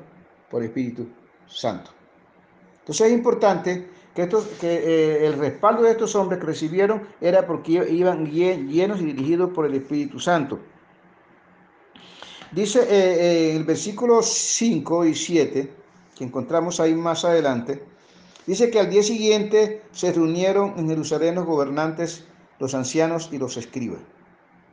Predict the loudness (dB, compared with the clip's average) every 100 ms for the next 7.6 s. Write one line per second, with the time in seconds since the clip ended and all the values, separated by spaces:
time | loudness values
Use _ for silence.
0 | _ _ _ _ _ _ _ _ _ _
1 | _ _ 0 2 2 0 2 2 2 -4
2 | -2 -2 0 -4 -4 -2 -2 -4 -6 -4
3 | -2 -2 -2 -2 -2 -2 -2 -2 -4 -8
4 | -20 _ _ _ _ _ _ 0 0 2
5 | 0 0 -2 0 2 2 0 -4 -18 _
6 | _ -20 -8 0 2 2 2 2 4 2
7 | 2 -2 -2 -4 -6 -10